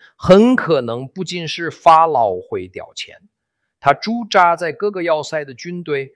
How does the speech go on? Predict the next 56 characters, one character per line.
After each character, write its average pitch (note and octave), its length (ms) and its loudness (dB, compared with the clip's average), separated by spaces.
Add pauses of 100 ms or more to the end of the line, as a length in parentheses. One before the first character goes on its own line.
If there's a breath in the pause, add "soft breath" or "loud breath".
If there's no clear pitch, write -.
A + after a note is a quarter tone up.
(180)
去 - 280 -16
攻 G3+ 380 2
击 E3+ 300 -12
并 D3+ 260 -10
消 D#3 320 -2
灭 C#3+ 400 -10
以 A#2 140 -16
色 A#2+ 160 -12
列 A#2 120 -8
人， G#2+ 300 -10 (360)
而 A#2 140 -4
且 B2 200 -6
非 C#3+ 320 -6
利 C#3+ 200 -10
士 A2+ 280 -12
人、 G#2+ 240 -10
迦 B2+ 220 -2
南 A#2 200 -8
人、 A2+ 180 -8
赫 A2+ 280 -8
人 A2 260 -10 (300)
以 A#2 100 -10
及 G#2+ 180 -14
其 A#2 440 -10
他 C3 320 -4
定 G2+ 440 -10
居 A#2+ 240 -16
在 A2 220 -12
中 C#3+ 400 -6
东 C#3 220 -8
的 B2 80 -10
民 G#2+ 280 -8
族 G2 320 -16 (300)
很 D3+ 560 -2
可 A2 320 -8
能 F#2+ 240 -18
联 G#2+ 260 -10
合 G#2+ 220 -20
起 G#2 160 -18
来 F2+ 160 -20
攻 G2+ 240 -18
击 F#2+ 160 -20
以 F#2+ 180 -20
色 - 220 -20
列。 F2+ 180 -20 (560)
他 - 160 0
们 B2+ 200 -4
为 D#3 160 -4
什 - 120 -12
么 F#2 120 -20
这 - 100 -20
么 E2 100 -20
做 F2+ 240 -20
呢？ - 60 -20 (540)
道 A2+ 220 2
理 - 160 -20